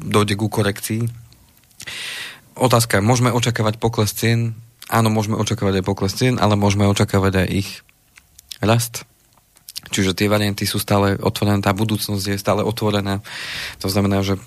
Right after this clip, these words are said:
ťažko teraz predikovať, čo sa môže udiať. E, bude lepšie počkať, alebo mám kupovať hneď? Ja sa na to pozerám tak, ak potrebujete dnes bývať, že potrebujete strechu nad hlavou a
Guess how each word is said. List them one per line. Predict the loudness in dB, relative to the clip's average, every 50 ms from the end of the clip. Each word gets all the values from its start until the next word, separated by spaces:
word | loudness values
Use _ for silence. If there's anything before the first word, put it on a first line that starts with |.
| -20 -20 -20 -14 -2 2
ťažko | 2 2 4 2
teraz | 0 0 0 -2 0
predikovať, | 0 0 0 0 0 -2 -2 0 0 0 0 -2 -2
čo | -2 -2
sa | 0 0 0
môže | 0 0 0 0 0
udiať. | 0 0 0 0 -2 -2 -6 -14
E, | -16 _ _ _ -20 -20 _ _ _ _ _ _ _ -20 -18 -12 -12 -12 -10 -10 -12 -12 -12 -12 -12 -14 -14 -10 -2 0 2 4 4 4 4 4
bude | 4 4 4 6
lepšie | 4 4 2 0 0 2
počkať, | 2 0 2 2 0 0 0 -2 -6 -8 -4
alebo | -2 0 2 2 2
mám | 2 2 0 0
kupovať | -2 -4 -2 0 0 0 0
hneď? | 0 0 0 0 -2 -4 -10 -12 -14 _ _ _ -20 _ _ _ _ -20 -14 -6 -4
Ja | -2 -2
sa | -2 -2
na | -4 -4
to | -4 -4
pozerám | -4 -2 -2 -2 -2 -2
tak, | -4 -6 -6 -6 -6
ak | -8 -6 -4
potrebujete | -4 -2 0 0 0 0 0 0 0 0
dnes | 0 0 0
bývať, | 0 -2 0 0 -2 -4 -6 -8 -14 -18 _ _ _ _ _ _ _ -20 -20 -20 -18 -8 -6 -4
že | -4 0
potrebujete | 0 0 0 2 2 0 0 0 -2
strechu | -4 -2 -2 -2 0 0
nad | 0 2 2 2
hlavou | 4 2 2 2 0 -2 -2 -4 -8 -12 -14 -14 -14 -14 -14 -16 -18 -18 -14
a | -8